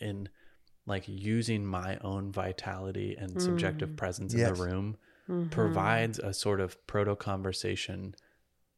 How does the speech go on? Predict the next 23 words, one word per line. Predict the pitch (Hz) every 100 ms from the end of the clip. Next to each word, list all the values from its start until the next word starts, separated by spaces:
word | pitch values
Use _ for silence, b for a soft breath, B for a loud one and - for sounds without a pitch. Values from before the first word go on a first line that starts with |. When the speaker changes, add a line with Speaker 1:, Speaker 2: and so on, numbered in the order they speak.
| 127
Speaker 1:
disconfirming | - 95 - 90 - 92 90
experience. | - - - 95 - - 156
Speaker 2:
Yeah. | 151 151 _ -
Speaker 1:
Like, | 101
sub-symbolically, | - - 107 107 - 107 95 95 92 98
I'm | 92 92
not | 104 92
using | 107 113
language. | 101 101 98 92 - B B B
Speaker 3:
I | 139
Speaker 1:
It's | 135
how | - - 120 117
I | 92
am. | 92 95 90 90 104 - -
Speaker 3:
I | 151
just | 135 117 127 - - - 123
did, | 123 117 107 -
like, | 117 104 - -
perhaps | - 113 143 160 -
one | 123
of | 113 104
my | 98
most | 101 101 101 95 - -